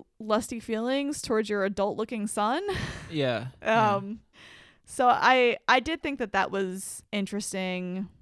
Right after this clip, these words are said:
Speaker 1: Uh, kind of going into watching the movie, because we did see the movie before I, I did most of the research.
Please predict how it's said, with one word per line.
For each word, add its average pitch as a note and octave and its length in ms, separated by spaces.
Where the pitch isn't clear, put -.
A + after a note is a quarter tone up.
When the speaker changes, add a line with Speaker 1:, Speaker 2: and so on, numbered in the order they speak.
Speaker 1:
Uh, C4 80
kind A#4 220
of C4+ 80
going B3+ 260
into A#3+ 420
watching G#3 340
the G3 60
movie, G3+ 300
because F#3+ 540
we G#3+ 120
did G3+ 160
see G#3+ 120
the G3 80
movie F#3+ 280
before F#3 380
I, F#3 260
I F#3+ 80
did G3 240
most F#3 240
of F3 80
the F#3 120
research. G3 800